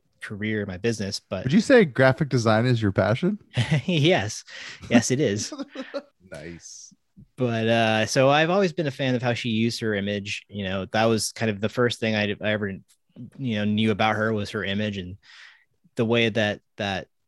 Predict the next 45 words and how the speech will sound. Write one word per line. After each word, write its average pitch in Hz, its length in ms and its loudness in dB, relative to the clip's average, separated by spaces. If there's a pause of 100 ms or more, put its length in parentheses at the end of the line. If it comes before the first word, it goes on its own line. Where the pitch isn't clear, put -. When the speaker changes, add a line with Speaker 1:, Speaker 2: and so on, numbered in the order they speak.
Speaker 1:
the 113 80 0
album 101 300 2
cover, 107 320 -4
as 101 160 0
you 104 80 -4
guys 98 220 -2 (420)
mentioned, 101 560 -4
as, 92 280 -10
as 92 180 -10
Noah 101 160 -2
mentioned, 104 340 -4
like, 98 140 -8
it's 104 160 -10
so, 113 460 0
it's - 260 -6
so, 113 760 0 (1080)
it 139 180 2
does 175 240 6
entrance 151 500 0
you. 95 120 -4
Like, 90 200 -6
if 117 180 2
you 123 100 0
see 156 280 0
it 135 80 4
from 113 160 -4
across 110 400 -2
the 101 120 -6
room, 113 360 0
like, 98 240 -6
it, 104 140 -2
it 104 120 -6
does 131 220 0
pull 131 280 -2
you 104 200 -2
in. 92 360 -2
I 92 80 -8
think 110 260 -6 (580)
the 107 80 -4
best 120 320 0
album 110 260 2
covers 101 360 -4
do 117 220 0
that, 87 280 -2
where, 95 460 -6